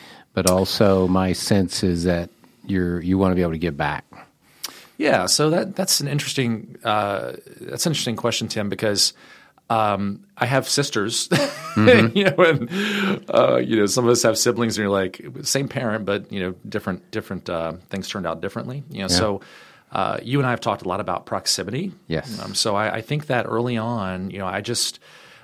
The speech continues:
Speaker 2: uh, I really got into sports, you know, it, it just, um, kinda kept me out of some, some, um, you know, uh, from hanging out with the wrong people, right?
Speaker 1: Mm-hmm.
Speaker 2: A lot of stories of, uh,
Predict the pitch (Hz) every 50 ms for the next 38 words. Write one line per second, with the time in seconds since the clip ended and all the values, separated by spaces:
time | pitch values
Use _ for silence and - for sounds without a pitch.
0 | _ - - 101 98 95 107 110 113 123 117 - 123 117 113 107 104 95 - -
1 | - - 101 104 127 - - - - - - - - - 104 101 98 98 95 95
2 | 92 95 98 95 - - 98 - - - - 98 92 90 90 90 90 90 - -
3 | _ - - - - 123 104 101 - - 101 - 104 104 98 98 98 98 95 90
4 | - - 95 90 87 87 87 87 - _ _ _ _ _ _ _ _ - - -
5 | - 95 92 90 85 82 82 90 87 - 95 - - - - _ _ _ _ -
6 | 92 92 87 87 85 - 98 101 - - - _ - - 110 - - 135 131 139
7 | 127 120 113 107 113 - 113 107 101 101 98 - 92 87 - 92 87 92 104 101
8 | - - - 101 98 90 98 98 101 101 - - - - - - - - _ _
9 | - 98 98 98 - - 113 98 95 95 90 92 95 90 90 - -